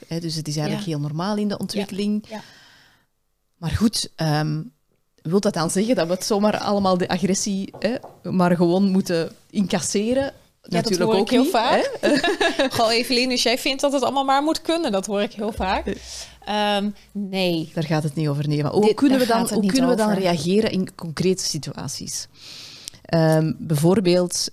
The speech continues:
Speaker 1: ehm, als een, een jong kind aan, aan jouw haren trekt of zo. Hoe kan je dan... Of aan de haren van, van een broertje of zusje.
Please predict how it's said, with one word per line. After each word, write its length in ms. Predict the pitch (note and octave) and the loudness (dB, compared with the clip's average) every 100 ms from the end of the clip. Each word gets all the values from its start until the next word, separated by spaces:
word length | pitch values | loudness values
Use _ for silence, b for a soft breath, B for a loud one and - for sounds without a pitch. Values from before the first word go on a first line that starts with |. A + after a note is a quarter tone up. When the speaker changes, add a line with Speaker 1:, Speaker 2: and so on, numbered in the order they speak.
| - | -8
Speaker 1:
ehm, 640 | - D3+ D3 D3+ D3+ D3+ - _ _ _ _ _ _ _ | 0 0 2 0 -2 -4 -6 _ _ _ _ _ _ _
als 360 | E3 F3 - - | 0 2 0 -2
een, 280 | D#3+ D3+ - | 0 0 0
een 140 | - D#3 | 0 2
jong 240 | E3+ G#3 | 4 4
kind 420 | F#3+ G#3 G#3+ - - _ - | 4 4 4 -2 -10 _ -6
aan, 260 | D#3+ D#3 - | 0 0 0
aan 280 | D#3+ D#3 - - _ _ | 0 2 0 -6 _ _
jouw 180 | - D3+ | -6 -6
haren 320 | C#3 F#3 G#3 | -4 -6 -6
trekt 280 | - - - | -10 -12 -8
of 60 | |
zo. 140 | - - - A3 _ | -8 -8 -12 -20 _
Hoe 160 | E3+ D#3+ | -8 -6
kan 200 | F3 E3+ | -2 -2
je 100 | D#3+ | 0
dan... 400 | D#3 D#3 D3+ D3+ _ b b b b b b | 0 0 0 -2 _ b b b b b b
Of 140 | D#3+ | -4
aan 80 | D#3+ | 0
de 60 | D3+ | 0
haren 280 | C#3 D3+ D3 | 0 2 2
van, 220 | D3+ C#3 | 0 0
van 160 | C#3+ D3+ | 0 2
een 140 | D3+ | 2
broertje 360 | D3 D#3+ C#3+ - | 2 2 0 0
of 60 | C3 | -2
zusje. 440 | - D#3+ - F3+ | -2 -4 -6 -10